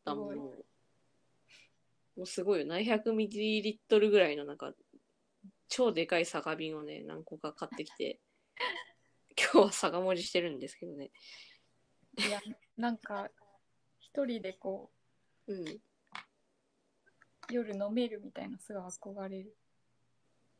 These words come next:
Speaker 1: うん。なんか私、結構なんか、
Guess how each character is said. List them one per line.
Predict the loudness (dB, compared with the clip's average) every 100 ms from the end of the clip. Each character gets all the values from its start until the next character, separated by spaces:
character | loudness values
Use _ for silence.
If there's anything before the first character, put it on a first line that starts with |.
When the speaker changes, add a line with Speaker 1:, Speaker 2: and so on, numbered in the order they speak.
| _ -4
Speaker 1:
う |
ん。 | -2 -2 -2 -4 -6 -10 -14 _ _ _ _ _ -6
な | -2 0
ん |
か | 0
私、 | 2 0 2 4 4 4 2 0 -8 _ _ -6
結 | -6
構 | -2 0
な | 0
ん | -2
か、 | -6